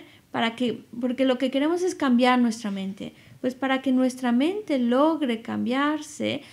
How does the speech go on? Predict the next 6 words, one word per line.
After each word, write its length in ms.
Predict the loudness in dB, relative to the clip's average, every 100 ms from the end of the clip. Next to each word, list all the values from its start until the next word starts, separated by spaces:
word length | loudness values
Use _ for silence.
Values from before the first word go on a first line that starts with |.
| -20 -4
hace 260 | -2 -2
falta 600 | -2 0 0 0 -2 -2 -4 -18 -20 -20 _ _ _ _ _ _ _ 0
metérnoslo 1000 | 2 2 2 0 0 0 0 0 -2 0
en 120 | -2
la 100 | -2
mente. 540 | -2 -4 -6 -10 -12